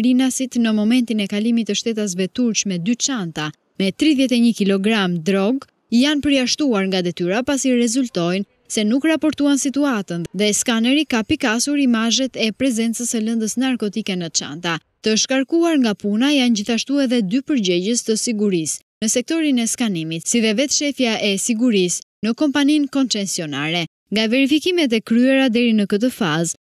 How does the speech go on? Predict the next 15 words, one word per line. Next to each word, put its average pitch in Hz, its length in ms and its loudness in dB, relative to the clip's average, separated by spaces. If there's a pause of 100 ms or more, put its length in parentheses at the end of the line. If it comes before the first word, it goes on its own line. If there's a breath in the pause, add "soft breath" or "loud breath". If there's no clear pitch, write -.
mësohet 214 340 0
se 208 140 0
shtetasi 190 640 0
turq 226 300 0 (100)
janë 190 320 0
pikasur 247 460 0
nga 262 100 2
skaneri, 196 560 0 (240)
i 180 80 -4
cili 214 400 2
ka 226 160 0
loguar 202 560 2
sinjalin 202 560 0
e 302 80 -2
kuq 233 320 -2